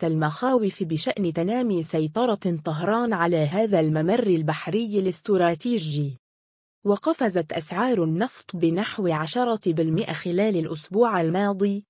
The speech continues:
في ظل استئناف المواجهات بين الولايات المتحدة وإيران،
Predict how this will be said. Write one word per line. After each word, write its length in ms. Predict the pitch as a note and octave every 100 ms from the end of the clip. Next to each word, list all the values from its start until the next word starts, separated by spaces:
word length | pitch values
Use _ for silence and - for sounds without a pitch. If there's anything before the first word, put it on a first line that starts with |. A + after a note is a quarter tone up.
| _
في 320 | - - G#3+
ظل 360 | F3+ C#4 D#4+ G3
استئناف 640 | D#3 - D#3+ E3 A3+ -
المواجهات 920 | F#3 E3 F3+ F3 E3 D#3+ E3+ B3 B3+ G3+
بين 320 | F3 F3+ F#3
الولايات 680 | E3+ E3 E3 D#3+ G3 A#3+ G#3
المتحدة 680 | D#3+ D#3+ D#3 D3+ A#3+ A3+ G#3+
وإيران، 840 | F#3 D#3+ - E3+ D#3+ F#3 A#3+ D4